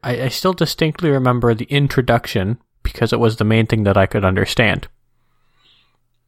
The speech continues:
where it talked about when you, uh, really get into organic chemistry,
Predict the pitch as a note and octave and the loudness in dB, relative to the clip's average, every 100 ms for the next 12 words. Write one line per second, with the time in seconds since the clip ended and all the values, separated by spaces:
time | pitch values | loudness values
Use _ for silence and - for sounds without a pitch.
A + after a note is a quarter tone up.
0 | C#3+ B2 G#2+ - - C3+ - A#2+ G#2 G2 | 0 4 4 2 0 0 2 2 4 4
1 | G2 - _ _ _ _ _ _ _ A#2+ | 2 0 _ _ _ _ _ _ _ -2
2 | C3 D#3+ G3+ G3 F#3+ F3+ E3 - - _ | 2 4 4 2 2 2 2 -2 -10 _
3 | B2+ C3 C3+ B2 A#2 A2 G#2 G2 G#2+ G#2 | -4 2 2 2 2 0 0 0 0 -2
4 | G#2+ G2 G2 - G2 - - F#2+ F#2 G2 | 0 -2 -2 -2 -2 -2 0 2 2 0